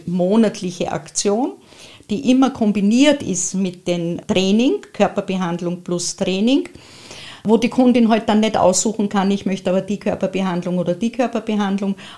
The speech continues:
aber jede Körperbehandlung tut im Endeffekt auch sehr gut und damit sehr gut einsteigen kann oder Kundinnen, die ganz einfach auch immer das Monatsprogramm automatisch nehmen, weil sie wissen, okay,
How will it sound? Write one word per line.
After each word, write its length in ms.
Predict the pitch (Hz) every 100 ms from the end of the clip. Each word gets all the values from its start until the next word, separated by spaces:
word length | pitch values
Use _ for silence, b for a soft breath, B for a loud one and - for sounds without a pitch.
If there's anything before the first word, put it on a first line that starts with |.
| -
aber 380 | 170 190 185 - _ _ -
jede 320 | 220 202 202
Körperbehandlung 840 | 196 170 170 - 175 170 165 170
tut 160 | 170 160
im 120 | 151
Endeffekt 800 | 151 165 170 - 160 151 - -
auch 220 | 160 156
sehr 240 | - - 151
gut 380 | 151 226 277 B B B B B B -
und 240 | 202 196
damit 420 | 185 175 220 208
sehr 220 | - 180 196
gut 200 | 208 -
einsteigen 560 | 175 175 196 202 190
kann 280 | 190 190 190
oder 360 | - 180 208 214
Kundinnen, 600 | - 214 208 196 196 196
die 80 |
ganz 200 | 202 202
einfach 380 | - 190 196 208
auch 260 | - 196 190 -
immer 240 | 247 240
das 240 | 226 202 -
Monatsprogramm 840 | 190 202 220 - 220 214 190 202
automatisch 800 | - 180 180 202 180 175 175 -
nehmen, 380 | 185 165 165 160
weil 80 | 165
sie 160 | 190
wissen, 340 | 180 208 - 202
okay, 380 | 180 - 208